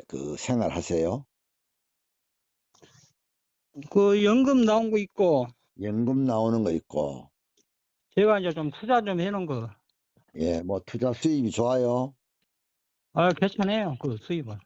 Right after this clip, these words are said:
Speaker 1: 어, 그래가지고 뭐, 한 달에 월수가 얼마 정도 될까요, 대충?
Speaker 2: 한 백오십 되죠.
Speaker 1: 어, 백오십.
Speaker 2: 예.
Speaker 1: 이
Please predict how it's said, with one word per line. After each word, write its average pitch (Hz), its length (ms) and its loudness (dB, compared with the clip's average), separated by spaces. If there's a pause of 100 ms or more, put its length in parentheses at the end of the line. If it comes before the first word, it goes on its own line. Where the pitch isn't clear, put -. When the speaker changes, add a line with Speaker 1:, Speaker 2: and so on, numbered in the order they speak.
(120)
Speaker 1:
어, 90 360 -6
그래가지고 127 580 2
뭐, 113 140 2
한 139 180 -2
달에 127 200 2
월수가 117 560 0 (280)
얼마 143 280 0
정도 139 240 0
될까요, 98 360 0
대충? 110 640 -2 (1900)
Speaker 2:
한 214 140 2
백오십 196 420 0
되죠. 175 360 -2 (600)
Speaker 1:
어, 80 360 0
백오십. 113 680 0 (480)
Speaker 2:
예. 110 240 2
Speaker 1:
이 131 100 -2